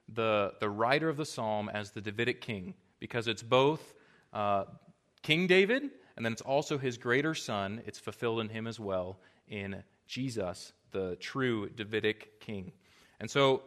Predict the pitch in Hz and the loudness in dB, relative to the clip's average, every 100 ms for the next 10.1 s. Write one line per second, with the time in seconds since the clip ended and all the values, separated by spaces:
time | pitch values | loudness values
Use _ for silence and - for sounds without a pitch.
0 | - - _ - 135 180 185 226 185 175 | -10 -20 _ -10 -2 4 6 6 10 8
1 | 170 160 147 - 190 202 143 135 - 127 | 8 0 -2 -2 0 0 0 -2 -2 2
2 | 120 113 - - 113 - 151 160 170 175 | 4 4 0 -6 -6 -2 0 2 2 2
3 | 131 127 113 127 165 165 117 104 117 107 | -2 -2 2 4 4 2 -4 -4 -4 -4
4 | 104 123 - - 117 107 87 - _ _ | -2 -2 -2 0 0 0 -8 -12 _ _
5 | - 110 123 117 - 165 190 220 220 220 | -14 -4 -2 -2 2 6 6 4 2 2
6 | 220 214 - - _ - 127 160 160 170 | 2 0 -6 -20 _ 0 2 2 0 -2
7 | 143 117 104 101 123 - _ _ _ _ | 2 2 2 -2 -4 -12 _ _ _ _
8 | - 147 151 - - 233 214 120 117 113 | 0 2 2 -4 -4 2 2 2 0 -4
9 | 104 110 120 117 107 - 120 92 - - | 0 2 0 -2 -10 -8 -6 -6 -10 -18